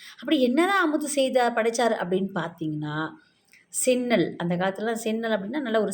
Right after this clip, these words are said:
சிகப்பரிசி. அந்த சிகப்பரிசியில செய்யப்பட்ட சாதம், அப்புறம் கீரை, மாவடு. வித்தியாசமா இருக்கு இல்லைங்களா? மாவடு. இது மூன்றையும் தான் எம்பெருமானுக்காக அவர் உணவு படைத்து கொண்டு போய் கொடு-,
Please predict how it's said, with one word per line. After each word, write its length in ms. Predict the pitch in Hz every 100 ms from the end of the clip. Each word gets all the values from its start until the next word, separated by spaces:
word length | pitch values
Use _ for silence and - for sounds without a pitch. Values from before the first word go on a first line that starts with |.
| -
சிகப்பரிசி. 680 | 226 269 190 156 - 151 - - -
அந்த 180 | - 220 233
சிகப்பரிசியில 960 | 254 294 294 262 269 254 254 254 247
செய்யப்பட்ட 560 | 214 214 190 208 185 170
சாதம், 720 | 165 151 156 175 220 311 285 - - _
அப்புறம் 720 | 170 175 175 165 160 156 160
கீரை, 680 | - 254 262 269 302 370 - _ _ _ _ _ _ _ _ _ _ _ _ _
மாவடு. 600 | 202 202 202 180 147 143 - - - - -
வித்தியாசமா 500 | 175 220 208 214 180
இருக்கு 220 | 160 165
இல்லைங்களா? 360 | 165 202 440
மாவடு. 640 | 320 170 147 143 143 139 -
இது 200 | 208 202
மூன்றையும் 420 | 185 240 254 220
தான் 120 | 233
எம்பெருமானுக்காக 720 | 208 175 190 180 165 160 170
அவர் 240 | 208 180 170
உணவு 340 | 165 185 180
படைத்து 380 | 175 156 156 202
கொண்டு 240 | 160 156
போய் 200 | - 160
கொடு-, 360 | 160 151 151